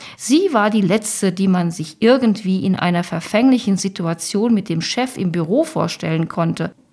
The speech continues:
Diesem Klischee entsprach sie absolut nicht. "Eigentlich bin ich kaum von einem gewohnten Möbelstück zu unterscheiden", stellte sie nüchtern fest. "Das denkt bestimmt auch mein Chef, Doktor Sandner, von mir."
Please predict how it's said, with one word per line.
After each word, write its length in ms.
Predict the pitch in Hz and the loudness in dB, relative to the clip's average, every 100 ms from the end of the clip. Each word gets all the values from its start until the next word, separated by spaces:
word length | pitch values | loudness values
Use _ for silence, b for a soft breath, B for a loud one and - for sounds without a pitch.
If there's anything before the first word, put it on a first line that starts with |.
| _ B B B B B | _ B B B B B
Diesem 320 | 262 311 339 415 | 2 4 2 -4
Klischee 640 | 240 226 - 208 196 220 | -2 0 2 2 2 0
entsprach 540 | 190 180 - 160 160 | -2 -4 -6 -6 -4
sie 200 | - 262 | -4 -4
absolut 640 | - 220 - 269 220 190 - | -4 -6 -6 -2 0 -2 -2
nicht. 360 | 170 165 - - _ _ B B B B - | -2 -2 -10 -20 _ _ B B B B 0
"Eigentlich 800 | 294 302 269 262 254 262 - - | 4 4 4 4 4 0 0 -2
bin 180 | 214 | -2
ich 180 | 214 - | -2 -4
kaum 380 | - 262 254 233 | -2 2 4 2
von 180 | 233 226 | 0 -2
einem 300 | 202 202 196 | 0 0 0
gewohnten 580 | 190 180 208 208 202 196 | 0 2 2 2 4 4
Möbelstück 680 | 196 165 170 - 185 - | 6 4 0 -4 -8 -8
zu 120 | - 165 | -6 -4
unterscheiden", 720 | 175 175 - 190 170 165 175 | -2 -4 -4 -4 -2 -2 -4
stellte 380 | - 185 175 175 | -4 -2 -2 -2
sie 160 | 180 | 0
nüchtern 460 | 175 185 - 180 170 | 4 4 2 -2 -2
fest. 420 | - 180 - - _ _ _ - | -2 -4 -6 -14 _ _ _ -2
"Das 200 | 262 269 | -2 2
denkt 240 | 269 262 | 2 2
bestimmt 460 | 226 - 247 233 - | 0 -2 0 2 2
auch 180 | 185 | -2
mein 200 | 180 175 | -2 -2
Chef, 360 | 185 320 311 - | 0 0 -2 -4
Doktor 340 | 180 - 175 | -6 -4 -4
Sandner, 520 | 185 262 311 240 180 180 | -2 2 2 2 0 0
von 260 | 190 180 | 0 2
mir." 380 | 180 175 170 180 | 4 4 2 -2